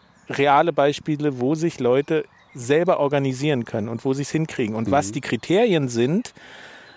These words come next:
Speaker 1: Ähm, ich glaub, es gibt so acht Kriterien, die man braucht, damit das funktioniert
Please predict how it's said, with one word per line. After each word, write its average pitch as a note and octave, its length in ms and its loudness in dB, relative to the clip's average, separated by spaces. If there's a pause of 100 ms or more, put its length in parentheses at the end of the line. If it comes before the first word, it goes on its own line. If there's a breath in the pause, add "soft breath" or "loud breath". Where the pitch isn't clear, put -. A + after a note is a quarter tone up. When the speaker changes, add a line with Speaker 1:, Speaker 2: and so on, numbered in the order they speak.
(200 loud breath)
Speaker 1:
Ähm, C3+ 460 2
ich C#3 100 -6
glaub, C#3 160 0
es - 60 -8
gibt D3+ 160 -4
so - 160 -2
acht D#3 260 -2
Kriterien, D#3 580 0
die C#3+ 100 -6
man C#3 180 -2
braucht, C3+ 360 0
damit C#3+ 180 0
das D3 120 0
funktioniert D3+ 800 0